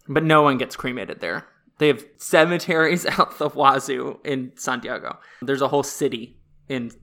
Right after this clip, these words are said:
Santiago that's just cemeteries. So, like, people get buried. So it was interesting to see that, too. Like, obviously that he was breaking from a mold that he probably was supposed to be in,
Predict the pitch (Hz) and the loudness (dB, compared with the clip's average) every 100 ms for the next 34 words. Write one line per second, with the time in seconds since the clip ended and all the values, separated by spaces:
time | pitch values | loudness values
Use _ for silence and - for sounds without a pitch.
0 | - - - 127 120 117 82 101 - - | -20 -16 -10 -8 -6 -8 -8 -12 -14 -16
1 | - - 113 82 - 65 - - 147 135 | -14 -12 -14 -12 -12 -12 -18 -6 -2 -2
2 | - 196 208 156 131 - 123 - - - | -2 -4 0 2 0 -4 -8 -12 -16 -20
3 | _ - 143 139 135 123 143 139 - 123 | _ -2 2 2 0 -2 -6 -8 -8 -10
4 | 117 131 123 117 - 131 143 156 123 127 | -8 -8 -6 -6 -6 -4 -4 -4 -2 -2
5 | 127 135 120 135 127 - - 135 131 123 | -2 -6 -6 -6 -6 -10 -8 -6 -6 -6
6 | 127 120 131 131 123 _ _ _ _ _ | -8 -8 -8 -8 -10 _ _ _ _ _
7 | - 135 127 135 131 123 175 196 - _ | -2 0 0 -2 -2 -2 -4 -6 -16 _
8 | 147 143 143 147 139 135 139 139 131 - | -6 -6 -2 0 0 0 -2 -2 -4 -4
9 | 135 127 - 139 151 170 185 | -4 -4 -6 -6 -4 -4 -8